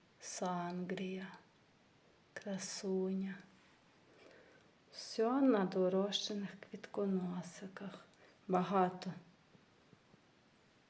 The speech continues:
доростила. Я її у куп-, у кучку так позбирала. Вона дуже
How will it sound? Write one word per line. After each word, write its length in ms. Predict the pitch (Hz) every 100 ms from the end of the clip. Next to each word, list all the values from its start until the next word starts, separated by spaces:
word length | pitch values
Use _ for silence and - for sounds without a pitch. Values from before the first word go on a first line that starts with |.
| _ _ _ _ - - _ _ _ _ _ _ - - - -
доростила. 1000 | 190 180 180 - - 185 190 220 240 240 - - -
Я 220 | 240 247
її 180 | 226 185
у 100 | 185
куп-, 560 | 185 202 190 - 196 - -
у 60 | 196
кучку 480 | - 196 190 -
так 400 | 185 175 160 -
позбирала. 880 | - 165 175 165 156 180 220 247 254 247 - - - - - - _ -
Вона 380 | 170 170 170
дуже 540 | 165 185 269 247 247